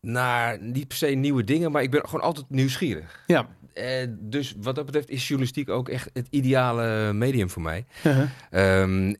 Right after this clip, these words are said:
Speaker 1: en, eh, ik liep er gewoon tegenaan. Ik liep, ik loop eigenlijk tegen allerlei onderwerpen aan.
Speaker 2: Ja.
Speaker 1: En op een gegeven moment, eh, ontdekte ik dit.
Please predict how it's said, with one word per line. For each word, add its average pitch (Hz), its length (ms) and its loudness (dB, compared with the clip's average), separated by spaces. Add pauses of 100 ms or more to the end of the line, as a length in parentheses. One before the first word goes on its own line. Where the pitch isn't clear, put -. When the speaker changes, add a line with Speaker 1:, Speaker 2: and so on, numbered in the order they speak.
Speaker 1:
en, 107 420 0
eh, 87 460 -2 (440)
ik 110 160 -6
liep 110 180 0
er 113 60 -6
gewoon 101 140 -4
tegenaan. 92 480 -10
Ik 117 140 -4
liep, 127 240 0
ik 110 160 -6
loop 113 160 0
eigenlijk 98 300 -6
tegen 95 140 -8
allerlei 107 340 -4
onderwerpen 127 480 -4
aan. 87 340 -6
Speaker 2:
Ja. 143 320 2 (220)
Speaker 1:
En 107 100 0
op 104 60 0
een - 60 -10
gegeven 107 220 0
moment, 95 220 -2
eh, 92 340 2
ontdekte 95 340 -2
ik 85 140 -8
dit. - 380 0